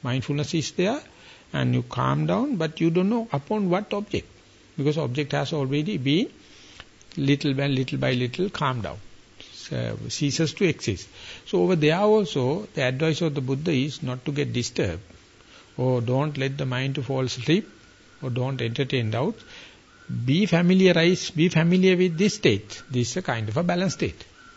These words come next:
For example, when the aeroplane is going on the runway, and after it is airborne,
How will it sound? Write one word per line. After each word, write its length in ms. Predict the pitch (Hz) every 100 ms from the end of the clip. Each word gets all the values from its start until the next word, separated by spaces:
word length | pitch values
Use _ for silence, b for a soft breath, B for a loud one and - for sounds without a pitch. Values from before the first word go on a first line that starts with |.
| - - - -
For 140 | 127
example, 440 | 123 - 117 127 147
when 220 | 127 123
the 260 | 123 -
aeroplane 440 | 123 120 117 123 117
is 160 | 117
going 360 | - 110 123 131
on 180 | 127 120
the 200 | 120 113 - B B B - 127
runway, 420 | 120 127 147 180 277 - - - - - -
and 140 | 143
after 300 | 131 135 156
it 100 | 143
is 160 | 151 135
airborne, 640 | 127 131 143 156 196 311